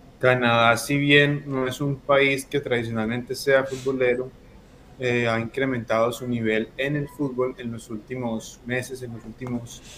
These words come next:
años, y yo creo que con todo lo que estás diciendo y con los jugadores que tiene, es un equipo que no hay que mirar por encima del hombro, a pesar de que comparta,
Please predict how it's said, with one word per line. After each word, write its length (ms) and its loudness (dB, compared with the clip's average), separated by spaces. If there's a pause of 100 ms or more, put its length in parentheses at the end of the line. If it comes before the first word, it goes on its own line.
(300)
años, 500 4 (280)
y 100 0
yo 140 6
creo 180 2
que 220 0
con 240 -6
todo 140 2
lo 100 0
que 80 -2
estás 120 -2
diciendo 340 -4
y 40 -12
con 160 -4
los 100 -2
jugadores 380 -4
que 80 -4
tiene, 320 -4 (340)
es 220 -6
un 160 0
equipo 420 -4
que 140 2
no 500 0
hay 120 2
que 160 -2
mirar 360 2
por 140 0
encima 400 -2
del 160 -2
hombro, 360 -2 (100)
a 80 -14
pesar 360 -8
de 60 -8
que 160 -4
comparta, 720 -2